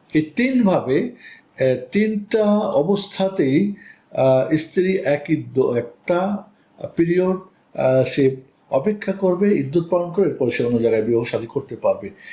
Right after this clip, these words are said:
এছাড়া আমাদের যেটা কাজী অফিসের যে নিয়মটা, এখানে কোনো পূর্বে আলোচনা হয় নাই, তাকে অধিক, তালাক দেওয়ার অধিকার দেয় নাই বা পরেও দেয় নাই, শুধু টিক লাগিয়ে এইভাবে তালাক দিলে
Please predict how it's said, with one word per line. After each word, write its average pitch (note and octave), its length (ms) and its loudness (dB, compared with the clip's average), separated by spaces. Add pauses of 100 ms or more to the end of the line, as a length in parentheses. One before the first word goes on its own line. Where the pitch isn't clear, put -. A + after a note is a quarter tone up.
(240)
এছাড়া G#3 480 0
আমাদের D3 520 0
যেটা C#3+ 260 0
কাজী A#2 440 0
অফিসের D3 440 -2
যে A#2 160 -8
নিয়মটা, A2 680 0 (340)
এখানে C#3+ 300 0
কোনো C#3 360 -2
পূর্বে C3 380 2
আলোচনা B2+ 480 0
হয় A#2+ 280 2
নাই, A#2+ 240 0
তাকে B2 380 0
অধিক, A#2+ 320 0
তালাক A#2+ 220 0
দেওয়ার A#2+ 200 2
অধিকার C#3+ 340 2
দেয় B2+ 180 0
নাই B2 300 2
বা A#2 120 0
পরেও C#3 420 2
দেয় C#3+ 260 0
নাই, C3+ 240 -4 (260)
শুধু D#3+ 280 0
টিক G3+ 280 0
লাগিয়ে D#3 360 2
এইভাবে C#3+ 280 2
তালাক C#3 520 -2
দিলে C3+ 340 0